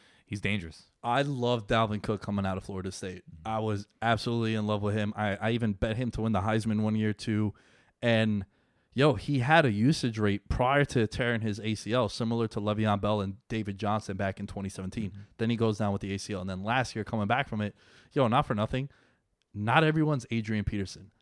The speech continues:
Speaker 2: Not
Speaker 1: <laughs>
Speaker 2: everyone could tear their A C L in January and then come back and rush for two thousand yards and win the M V P. It just doesn't happen. Even if you look at the quarterbacks, right? Jimmy Garoppolo, I think, isn't gonna be able to hit his ceiling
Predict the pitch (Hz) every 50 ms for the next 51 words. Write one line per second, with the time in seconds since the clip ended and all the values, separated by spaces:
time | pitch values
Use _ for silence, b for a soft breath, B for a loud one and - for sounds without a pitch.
0 | _ - 101 117 135 147 147 151 156 147 151 156 151 - 135 110 - - 123 123
1 | 131 139 135 143 139 123 - 139 135 123 123 123 117 117 117 107 120 110 107 117
2 | 120 113 101 98 95 95 101 107 b b b b b b b 117 117 117 107 -
3 | 127 120 113 117 107 107 - 113 104 101 101 101 113 107 - - 107 98 - 113
4 | 101 113 101 98 95 95 98 95 95 92 98 98 101 98 98 95 92 95 92 -
5 | 95 87 - - - 127 120 - 120 107 113 107 120 117 107 92 - b b b
6 | b b 131 135 135 151 147 139 - 139 123 127 127 131 123 - 113 - 147 165
7 | 156 113 98 92 92 - 107 110 135 - _ b b b b b b b b _
8 | _ _ - 110 139 160 165 151 160 160 190 214 - 160 147 127 123 117 _ _
9 | _ _ _ _ - - - - 147 - - 151 170 180 - - _ _ _ _
10 | _ _ _ _ _ _ _ _ _ _ _ - 135 139 156 180 165 175 180 175
11 | 156 123 135 135 135 147 151 143 _ _ _ _ _ - 127 139 143 147 - 135
12 | 113 120 135 127 110 131 131 113 - - - 185 196 180 139 123 123 131